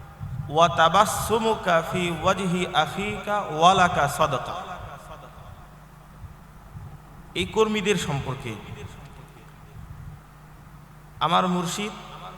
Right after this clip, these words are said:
যোগ্য একজন নেতা ছিলেন। আমার মুর্শিদ যোগ্য একজন শায়েখ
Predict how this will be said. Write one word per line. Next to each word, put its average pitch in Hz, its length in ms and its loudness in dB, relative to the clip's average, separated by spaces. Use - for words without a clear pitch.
যোগ্য 185 340 0
একজন 185 480 0
নেতা 170 460 4
ছিলেন। 151 320 -2
আমার 180 300 2
মুর্শিদ 175 480 -2
যোগ্য 196 320 0
একজন 196 520 2
শায়েখ 196 240 4